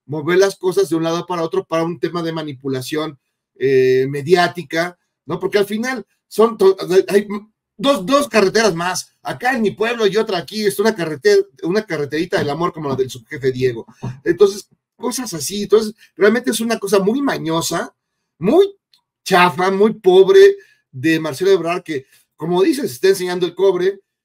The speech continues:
y entonces va a estar siguiendo lo que su, su brother Monreal le, le sugirió, lo que iba a hacer él en un principio, solo que no tuvo la fuerza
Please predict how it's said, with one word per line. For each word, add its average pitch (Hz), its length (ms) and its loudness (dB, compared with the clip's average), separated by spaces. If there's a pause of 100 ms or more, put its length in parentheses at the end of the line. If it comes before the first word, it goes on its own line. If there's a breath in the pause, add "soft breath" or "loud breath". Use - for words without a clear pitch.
(100)
y 160 100 2
entonces 226 380 -6
va 214 60 -2
a 220 40 -2
estar 240 180 -2
siguiendo 226 560 -2
lo 180 200 -2
que 156 360 -4
su, 139 560 -8
su 139 120 -10
brother 180 480 2
Monreal 180 600 -2 (380)
le, 127 520 0
le 131 180 -6
sugirió, 156 480 -10
lo 214 80 4
que 240 100 -8
iba 349 80 0
a 269 40 -4
hacer 269 180 -4
él 311 180 0
en 185 120 4
un 175 120 -2
principio, 170 380 -8
solo 190 200 0
que 165 100 -8
no 170 180 -6
tuvo 160 180 -4
la 143 120 -8
fuerza 147 440 -8